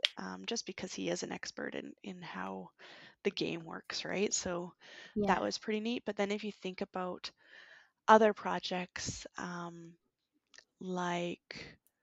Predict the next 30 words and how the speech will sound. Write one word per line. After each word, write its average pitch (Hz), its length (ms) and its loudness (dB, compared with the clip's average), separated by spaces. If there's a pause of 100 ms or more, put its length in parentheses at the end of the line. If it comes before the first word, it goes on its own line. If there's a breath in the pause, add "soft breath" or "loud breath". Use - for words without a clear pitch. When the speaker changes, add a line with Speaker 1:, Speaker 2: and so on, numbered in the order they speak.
(580)
Speaker 1:
you 185 160 -6
know, 170 100 -6
on 180 160 -4
the 175 80 -10 (160)
biology 170 640 0
side, - 500 0
so 180 520 -6
some 190 200 -4
of 185 40 -4
the 180 140 -4
coolest 202 440 2
stuff 185 220 -2 (200)
that 190 120 -2
I 180 120 -4
think - 360 -12 (1500 soft breath)
we 190 180 -4
get 170 200 -2
to - 120 -8
work 175 340 -8
on 220 200 2
is 175 360 -4 (240)
stuff - 440 -4
with - 180 -10
species - 500 -2
at - 140 -2
risk - 400 -2 (120)
and 175 420 -4
invasive 196 640 -4
species - 640 -8
and 180 320 -6